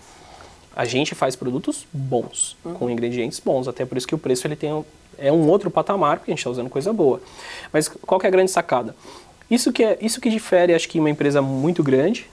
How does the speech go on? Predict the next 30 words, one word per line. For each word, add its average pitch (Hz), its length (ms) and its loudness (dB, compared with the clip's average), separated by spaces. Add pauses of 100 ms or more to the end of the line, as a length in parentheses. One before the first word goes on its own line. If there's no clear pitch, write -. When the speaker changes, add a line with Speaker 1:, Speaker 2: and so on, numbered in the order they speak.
(100)
Speaker 1:
então 127 180 -4
não 131 60 -4
vou 131 100 -2
falar 117 180 2
aqui - 140 -6
o 139 60 -6
nome, 143 260 2
lógico, 135 340 2
mas 127 160 -4
existem 131 300 -6
outras 131 240 -4
empresas 127 340 -4
que - 60 -12
são 139 80 -6
muito 139 180 -4
grandes, 160 360 2
de 160 200 -2
uma 185 140 4
startup 175 420 0
que - 80 -8
virou 165 200 4
uma 170 80 2
empresa. 120 340 -4 (300)
Speaker 2:
Uhum. 170 120 -8
Speaker 1:
Você 180 100 -12
tem 196 120 2
muita 190 240 2
facilidade 165 600 0
no 143 100 0
desenvolvimento, 131 800 -2